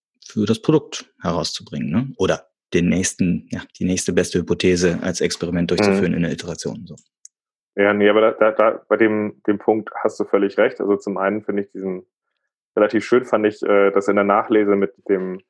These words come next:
Speaker 2: Franz Nieder, mit dem ich gesprochen habe über die Produktvision. Äh, der hat früher, wo er Product Owner Trainings gemacht hat, so einen schönen Satz den Leuten immer in den Kopf geschmissen. Der war Product Owner und früher mal Investmentbanker, hat den Leuten immer so ganz wichtig gesagt,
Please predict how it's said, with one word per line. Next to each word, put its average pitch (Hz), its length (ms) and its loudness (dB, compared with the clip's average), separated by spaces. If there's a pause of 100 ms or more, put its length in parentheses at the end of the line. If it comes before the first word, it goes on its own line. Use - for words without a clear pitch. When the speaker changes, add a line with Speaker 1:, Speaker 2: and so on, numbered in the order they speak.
(140)
Speaker 2:
Franz 202 300 -2
Nieder, 131 220 4
mit 135 140 2
dem 127 100 2
ich 123 100 -6
gesprochen 117 360 0
habe 104 140 2
über 101 100 4
die 101 80 2
Produktvision. 123 840 0 (720)
Äh, 98 220 0
der 104 140 -2
hat 104 100 -2
früher, 101 380 4
wo 98 200 4
er 95 60 2
Product - 380 -2
Owner 123 160 2
Trainings 110 340 0
gemacht 107 260 -4
hat, - 120 0
so 101 100 -2
einen 98 100 0
schönen 101 260 0
Satz 104 180 0
den 110 100 2
Leuten 104 180 2
immer 104 140 0
in 101 60 -2
den - 40 -10
Kopf - 180 -4
geschmissen. 101 340 -8
Der 98 100 0
war 101 120 2
Product 107 360 0
Owner 110 280 2
und 101 220 -6
früher 104 220 2
mal 98 140 2
Investmentbanker, 107 640 0
hat 101 80 -4
den 104 80 -2
Leuten 104 180 2
immer 101 120 -2
so 98 80 2
ganz 104 240 -2
wichtig 104 180 -4
gesagt, 98 300 0